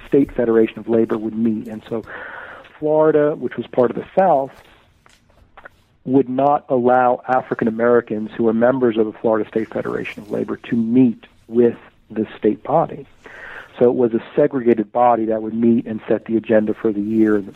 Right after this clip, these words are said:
for the labor movement. So what happens in nineteen twenty, and the reason this happens is because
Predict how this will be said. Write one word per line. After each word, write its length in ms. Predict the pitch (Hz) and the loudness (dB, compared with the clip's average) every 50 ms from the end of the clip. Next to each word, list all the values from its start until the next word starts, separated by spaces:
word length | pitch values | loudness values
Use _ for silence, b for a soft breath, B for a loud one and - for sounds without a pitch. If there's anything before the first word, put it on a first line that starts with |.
| - | -16
for 120 | - - 101 | -12 -10 -6
the 60 | 101 | -2
labor 280 | 101 120 147 170 147 120 | 0 2 2 0 0 -6
movement. 300 | 107 101 - - 131 - _ _ _ _ _ _ _ _ _ _ _ _ _ _ _ _ - - B B B B B B B - | -10 -12 -16 -18 -20 -20 _ _ _ _ _ _ _ _ _ _ _ _ _ _ _ _ -20 -20 B B B B B B B -4
So 80 | - 170 | -2 0
what 160 | 175 208 196 | 2 2 2
happens 400 | 160 220 269 277 - 262 214 180 | 2 2 0 0 0 -2 0 0
in 100 | 185 160 | 0 2
nineteen 400 | 156 156 170 165 - - 147 135 | 2 0 0 0 -2 -4 -6 -4
twenty, 420 | - - - 151 143 131 117 113 113 | -4 -4 -2 0 2 2 2 0 0
and 120 | 110 120 | 0 0
the 60 | 127 135 | 0 0
reason 300 | 170 220 226 208 190 151 | 2 2 2 2 2 2
this 160 | 160 147 - | 2 2 2
happens 420 | - 165 160 147 - 147 131 120 113 | 0 0 0 0 0 -2 -4 -2 -2
is 140 | 120 113 | -4 -4
because 400 | - 127 113 - - 123 120 117 | -2 -4 -4 0 2 2 2 2